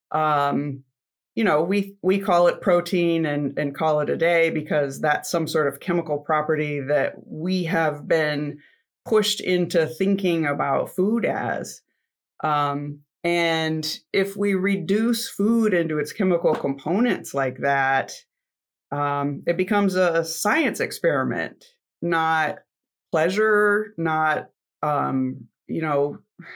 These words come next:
I don't know. It's not, it's not community. It's not, it's not any of the things that food, I think, really should be. So I think that, um, the age of nutritionism has really, um,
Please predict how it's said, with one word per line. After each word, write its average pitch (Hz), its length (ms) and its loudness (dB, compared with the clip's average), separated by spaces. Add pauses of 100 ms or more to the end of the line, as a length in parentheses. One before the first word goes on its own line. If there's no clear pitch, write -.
(200)
I 180 100 -2
don't 208 140 2
know. 190 240 4
It's 143 180 -2
not, 180 200 2
it's 170 160 0
not 156 280 0
community. 202 840 0
It's 151 180 -2
not, 175 140 0
it's 170 120 -2
not 180 180 2
any 214 260 2
of 196 80 0
the 165 120 2
things 175 340 -2
that 151 220 -2
food, 165 400 0 (260)
I 185 220 2
think, 165 400 -2
really 175 440 2
should 151 500 -2
be. 143 480 -4 (360)
So 185 80 2
I 180 40 2
think 196 220 0
that, 165 240 2 (120)
um, 143 520 -2 (840)
the 180 100 0
age 190 280 4
of 185 120 0
nutritionism 165 840 0
has 151 160 -6
really, 160 760 2 (560)
um, 143 600 -2